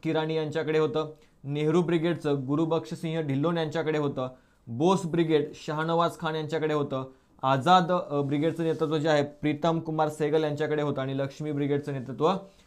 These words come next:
लक्ष्मी सहगल यांच्याकडे होतं. तर अशा पद्धतीनं या ब्रिगेड इथं स्थापन करण्यात आल्या होत्या, ज्यावर तुम्हाला परीक्षेमध्ये प्रश्न विचारला जाऊ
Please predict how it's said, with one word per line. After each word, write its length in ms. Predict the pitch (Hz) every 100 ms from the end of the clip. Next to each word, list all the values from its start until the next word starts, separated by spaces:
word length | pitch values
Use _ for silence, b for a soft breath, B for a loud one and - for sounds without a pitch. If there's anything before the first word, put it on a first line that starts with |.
| B
लक्ष्मी 520 | 127 139 143 170 165 175
सहगल 480 | - 143 143 156
यांच्याकडे 460 | 147 131 131 123 120
होतं. 280 | 107 95 104 b b b
तर 60 | 165
अशा 280 | 165 143 196
पद्धतीनं 600 | 190 160 170 165 156 135 -
या 100 | 147
ब्रिगेड 340 | 131 135 156
इथं 160 | 156 156
स्थापन 340 | 147 139 156
करण्यात 260 | 151 147 143
आल्या 120 | 139
होत्या, 160 | 131 131
ज्यावर 300 | 123 143 151
तुम्हाला 260 | 147 151
परीक्षेमध्ये 440 | 143 147 139 147 139
प्रश्न 260 | 135 -
विचारला 540 | 147 127 - 131 131 131
जाऊ 320 | 107 120